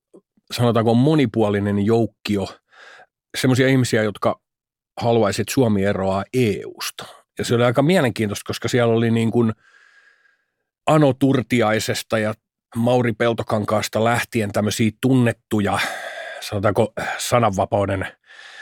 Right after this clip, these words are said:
esitaistelijoita. Ja sitten tota, myös kommunistisen työväenpuolueen väkeä sekä jonkun verran tämmöistä, niin kuin, ilmastokriittistä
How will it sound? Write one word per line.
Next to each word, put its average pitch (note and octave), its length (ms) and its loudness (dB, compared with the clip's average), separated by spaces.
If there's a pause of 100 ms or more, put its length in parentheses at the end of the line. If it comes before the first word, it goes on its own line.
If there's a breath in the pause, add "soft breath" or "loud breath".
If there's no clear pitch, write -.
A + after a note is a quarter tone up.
(260 loud breath)
esitaistelijoita. F#2 1120 -2 (280)
Ja A2+ 140 2
sitten A#2+ 400 0
tota, A2 600 0
myös B2 440 -2 (140)
kommunistisen B2 720 2
työväenpuolueen G#2 1080 0
väkeä G2+ 480 -4 (320 loud breath)
sekä B2+ 220 0
jonkun C3 280 2
verran A#2+ 200 0
tämmöistä, A#2 380 -2
niin A2+ 60 -2
kuin, A#2 180 -4
ilmastokriittistä A#2+ 1080 0